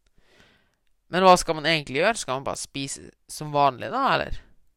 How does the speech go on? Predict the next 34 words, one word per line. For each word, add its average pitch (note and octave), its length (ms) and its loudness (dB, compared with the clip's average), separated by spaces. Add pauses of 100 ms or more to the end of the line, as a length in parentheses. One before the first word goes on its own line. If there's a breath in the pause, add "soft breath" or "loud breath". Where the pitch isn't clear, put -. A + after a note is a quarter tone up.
(160)
Hva, D#3 400 4
hva D#3 160 2
skal D3 160 -16
man D3 100 -10
gjøre, G3 280 2
og D#3+ 60 0
hva D#3 120 6
er E3 80 -4
grunnen D#3 280 -6
til C#3 120 -4
at - 80 -12
man D3 120 -10
kanskje D3 260 -6
ikke C#3+ 160 -12
bør D3 100 -8
sultefôre D#3 520 -10
seg C#3+ 180 -12
selv? C3 160 -8 (440)
Enda C3+ 220 -6
en A#2 80 -12
grunn, D#3+ 240 -6
da. F3 80 -2 (1700 loud breath)
Hvis B3 240 -4
vi C4+ 60 -6
ser C4 160 2
på G#3 140 0
det G#3 180 8
fra F#3+ 140 0
et F#3 100 -6
rent F3+ 240 -4
fysiologisk E3 680 -4
ståsted D3+ 420 -6
først, - 380 -8
da, - 80 -4